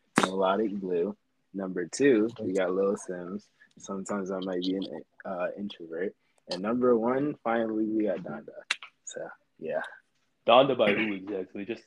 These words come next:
Speaker 2: just in case.
Speaker 1: Kanye. No, my bad. It's Ye now. Ye West.
Speaker 2: Okay, let's get a little more into the, um, the, the Trippie Redd placement.
Speaker 1: Mm-hmm.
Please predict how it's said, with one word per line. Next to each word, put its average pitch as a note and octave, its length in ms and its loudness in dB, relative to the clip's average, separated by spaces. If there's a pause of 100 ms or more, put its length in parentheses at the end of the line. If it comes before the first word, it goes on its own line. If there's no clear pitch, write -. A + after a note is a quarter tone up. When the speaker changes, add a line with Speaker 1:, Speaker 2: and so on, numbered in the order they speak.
(100)
Speaker 2:
just A#2+ 180 -4
in G#2 80 -6
case. F#2+ 300 -2
Speaker 1:
Kanye. F3 1000 10
No, A#2+ 220 -2
my A#2 180 -4
bad. G2 320 -4
It's G2 200 -14
Ye G#2+ 260 0
now. F2 240 -10 (220)
Ye G#2 260 -2
West. B2+ 240 4
Speaker 2:
Okay, A#2 320 6 (180)
let's D3+ 220 8
get D#3 100 10
a C3+ 40 10
little C3+ 180 8
more A#2+ 180 6
into A2 180 -2
the, G2 220 -4
um, A#2+ 360 6 (680)
the, - 180 2 (180)
the B2+ 100 4
Trippie D#3+ 400 4
Redd A#2 220 6
placement. F#2 500 -8 (680)
Speaker 1:
Mm-hmm. C3 340 -8